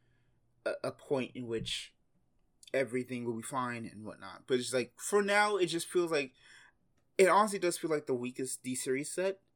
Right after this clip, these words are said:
And it, it doesn't feel like, it doesn't feel, like, enjoyable to really watch, you know? And it's totally not the bias of me being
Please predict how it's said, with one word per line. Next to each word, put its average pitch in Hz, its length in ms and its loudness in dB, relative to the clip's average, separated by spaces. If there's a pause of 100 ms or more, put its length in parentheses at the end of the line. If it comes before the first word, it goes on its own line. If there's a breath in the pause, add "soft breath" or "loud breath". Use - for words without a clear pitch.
(1900)
And 123 400 0 (160)
it, 151 220 -4
it 151 120 -6
doesn't 175 180 -10
feel 190 200 0
like, 180 160 -4 (260)
it - 120 -20
doesn't 175 240 -12
feel, 165 280 -6
like, 151 160 -4
enjoyable 139 500 -6
to 131 80 -6
really 127 200 -2
watch, 107 600 -6 (580)
you 120 60 -8
know? 139 200 -10 (920)
And 190 100 4
it's 175 160 4
totally 247 280 4
not 220 180 0
the 180 80 6
bias 170 500 6
of 143 180 -2
me 156 140 -6
being 147 400 -4